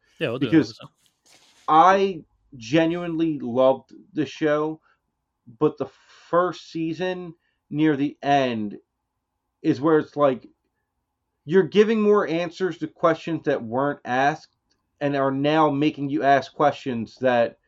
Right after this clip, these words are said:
Speaker 2: the answers don't match up without context.
Speaker 1: Yeah. Yeah, and I feel like a lot of people haven't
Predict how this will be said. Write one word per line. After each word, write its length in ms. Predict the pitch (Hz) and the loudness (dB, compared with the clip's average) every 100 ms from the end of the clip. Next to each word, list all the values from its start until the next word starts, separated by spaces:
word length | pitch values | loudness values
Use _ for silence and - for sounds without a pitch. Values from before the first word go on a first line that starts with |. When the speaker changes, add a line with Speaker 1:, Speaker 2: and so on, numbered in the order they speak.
| _ _ _ _ - | _ _ _ _ -6
Speaker 2:
the 180 | 147 156 | 0 2
answers 320 | 160 165 156 | 2 0 -2
don't 220 | 151 135 | 0 0
match 260 | 139 135 156 | 0 0 0
up 180 | 139 123 | -2 -2
without 520 | 120 117 135 123 - | -6 -4 -4 -4 -4
context. 640 | 139 131 107 95 - - _ - | -4 -4 -4 -12 -14 -20 _ -14
Speaker 1:
Yeah. 300 | - 107 - - _ _ _ _ - | -10 -8 -10 -16 _ _ _ _ 2
Yeah, 280 | 127 131 | 4 6
and 100 | 151 | 6
I 60 | 170 | 6
feel 220 | 214 233 | 8 8
like 200 | 180 147 | 8 6
a 60 | 98 | 4
lot 440 | 135 156 170 156 | 4 8 10 8
of 120 | 143 | 6
people 720 | - 143 127 120 113 107 113 - _ - | 2 0 4 4 4 2 -4 -14 _ -8
haven't 520 | - 131 123 110 113 | 0 4 4 2 -2